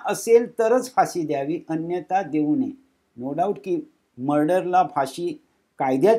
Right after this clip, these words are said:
लिहिलेली आहे, परंतु सुप्रीम कोर्टाच्या अनेक निकालामध्ये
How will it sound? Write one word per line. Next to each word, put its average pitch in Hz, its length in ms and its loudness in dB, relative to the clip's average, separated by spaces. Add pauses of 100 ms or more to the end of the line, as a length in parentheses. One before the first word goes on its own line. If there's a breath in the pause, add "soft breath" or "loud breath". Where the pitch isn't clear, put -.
लिहिलेली 143 440 0
आहे, 107 160 -10
परंतु 170 420 -12
सुप्रीम 165 440 -10
कोर्टाच्या 160 480 -10 (120)
अनेक 185 320 -6
निकालामध्ये 127 760 -6